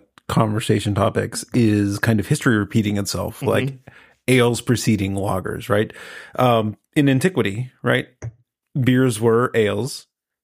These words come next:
Speaker 1: for millennia until, you know, like, the fourteenth century or so, when, um, in Europe, lager yeast was isolated and lager started being a thing.
Speaker 2: Right. So, I mean,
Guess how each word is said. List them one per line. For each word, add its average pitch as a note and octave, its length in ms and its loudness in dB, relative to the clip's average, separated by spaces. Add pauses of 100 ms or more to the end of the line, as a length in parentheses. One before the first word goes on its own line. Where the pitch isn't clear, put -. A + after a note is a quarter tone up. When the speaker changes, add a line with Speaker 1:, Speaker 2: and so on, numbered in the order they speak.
Speaker 1:
for A2 680 2 (420)
millennia G#2 680 0 (160)
until, G2+ 760 0
you A2 140 0
know, G#2 180 0
like, G2+ 360 -4 (840)
the G#2 500 0
fourteenth A2 440 0
century G#2 480 0
or G#2 120 -2
so, G2 340 0
when, G2 580 0 (420)
um, F#2+ 380 -2 (120)
in A2+ 160 4
Europe, G#2 380 2 (500)
lager A#2 260 2
yeast G#2 300 0
was G2+ 400 0
isolated G#2 560 2
and G2 500 -2 (460)
lager B2+ 240 2
started G2 340 0
being G2 220 0
a G#2+ 40 -4
thing. - 240 -6 (240)
Speaker 2:
Right. C3+ 240 -2
So, D#3 160 2
I D3 40 0
mean, D3+ 360 2